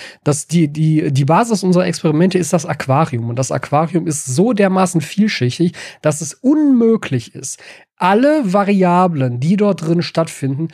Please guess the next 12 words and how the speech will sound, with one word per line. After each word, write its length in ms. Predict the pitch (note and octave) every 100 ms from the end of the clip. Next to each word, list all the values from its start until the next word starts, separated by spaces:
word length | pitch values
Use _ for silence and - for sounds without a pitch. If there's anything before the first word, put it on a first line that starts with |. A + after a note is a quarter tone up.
| - - _
auszuschließen, 1080 | - A#3 C4+ - D3+ - D3 C#3 B2 F#3+ G3+
um 200 | F3+ G#3
auf 140 | G3+
ein 180 | F3+ F3
bestimmtes 440 | E3 - F3+ F#3 D#3+
Ergebnis 600 | C#3+ E3 E3 F3+ - C#3+
mit 220 | D3 D#3+
einhundertprozentiger 800 | D3+ D#3+ F3+ E3 C#3 D3 D3 C#3+
Sicherheit 320 | A#2+ B2 C3+
schließen 320 | - A#3 -
zu 120 | A#2+ -
können. 200 | C3